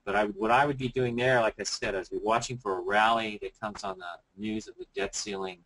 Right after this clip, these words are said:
uh, agreement, and I might look at shorting into that. On the other hand, you know, that you might get Q E three coming in here or some other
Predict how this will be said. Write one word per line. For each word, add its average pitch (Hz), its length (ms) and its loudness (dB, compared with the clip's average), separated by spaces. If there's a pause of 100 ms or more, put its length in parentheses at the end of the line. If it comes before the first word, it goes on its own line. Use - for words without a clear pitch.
(1040)
uh, 80 180 -8
agreement, 127 760 0
and 98 100 -4
I 95 80 2
might 104 280 0
look 107 260 -2 (220)
at 95 100 -6
shorting 101 540 0
into 95 260 -10
that. 117 340 4
On 107 120 -2
the 139 100 2
other 170 140 2
hand, 131 380 2 (440)
you 117 80 -8
know, 110 100 -4
that 110 140 -6
you 117 100 -2
might 127 220 2
get 127 160 -2
Q 131 220 2
E 120 80 4
three 131 260 4
coming 107 280 -4
in 101 60 -2
here 101 180 -2
or - 20 -6
some 101 200 -6
other 117 180 -4